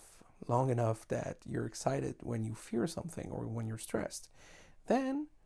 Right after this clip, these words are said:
and then the, the body or the brain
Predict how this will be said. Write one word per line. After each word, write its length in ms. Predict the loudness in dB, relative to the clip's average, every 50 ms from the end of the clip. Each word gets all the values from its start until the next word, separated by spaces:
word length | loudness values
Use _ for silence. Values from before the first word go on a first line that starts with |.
| -20 -20 -20 -20 -20 -20 -20 -20 -20 -20 -20 -20 -18 -8 -4
and 640 | 0 0 2 2 2 2 2 2 0 0 0 0 2
then 160 | 2 2 2
the, 440 | 2 2 2 0 0 -2 -2 -4 -4 -8 -10 -4 0
the 80 | 2
body 400 | 4 4 4 4 4 2 2 2
or 160 | 2 2 2 2
the 60 | 0
brain 560 | 0 0 2 2 2 2 2 0 0 -2 -2